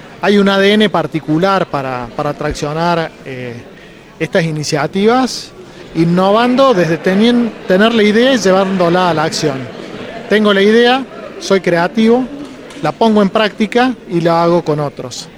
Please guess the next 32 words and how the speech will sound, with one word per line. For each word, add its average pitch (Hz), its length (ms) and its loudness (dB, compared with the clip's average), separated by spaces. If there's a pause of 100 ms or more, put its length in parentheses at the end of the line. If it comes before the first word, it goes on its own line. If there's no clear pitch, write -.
(340)
Eh, 131 560 -8
así 139 240 -4
que, 165 380 2
bueno, 151 360 -2 (220)
eh, 151 140 -2
sí, 165 360 0 (240)
eh, 147 160 -6
no 190 80 2
es 220 60 2
casualidad, 196 840 2 (120)
eh, 147 220 0
hubo 190 140 0
un 190 120 2
diseño, 247 560 0 (760)
hubo 196 160 4
un 190 100 4
sueño, 226 480 4 (600)
declaramos 170 600 2
un 202 140 4
propósito 220 680 2
y 170 80 4
ahora 175 220 2
estamos 185 280 0
parados 214 540 0
cumpliendo 170 540 0
ese 156 140 -2
compromiso 147 680 -2
que 147 80 -4
declaramos 139 500 -6
hace 143 200 -6
unos 131 180 -10
años. 127 360 -12